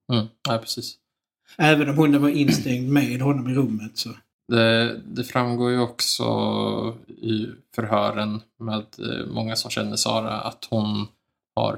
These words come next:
Speaker 1: fysiken att kunna attackera och, och döda en man. Det är också en grej som talar, liksom, eller som, som finns med som uppgift i,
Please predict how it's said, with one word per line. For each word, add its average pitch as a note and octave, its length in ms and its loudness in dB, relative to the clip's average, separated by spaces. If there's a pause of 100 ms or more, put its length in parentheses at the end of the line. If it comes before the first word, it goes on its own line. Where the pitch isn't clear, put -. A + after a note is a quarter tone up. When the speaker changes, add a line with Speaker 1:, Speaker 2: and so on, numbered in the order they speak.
(160)
Speaker 1:
fysiken A#2 840 0 (440)
att A2 180 -8 (160)
kunna G#2+ 600 0
attackera A2 1000 -4
och, - 600 -10
och A#2 100 -2
döda G#2+ 380 0 (460)
en A2+ 80 -2
man. A2+ 240 -4 (880)
Det A#2 160 -2
är A2+ 120 -4
också - 220 -6
en A#2 180 -2
grej A#2+ 280 -2
som A#2 540 -6 (280)
talar, A2 400 -2 (520)
liksom, A2 420 -6 (100)
eller A2+ 120 0
som, A#2 400 0
som A#2 180 2
finns A#2 280 2
med A2+ 340 2
som A2 160 -2
uppgift - 580 -4
i, A#2+ 400 -8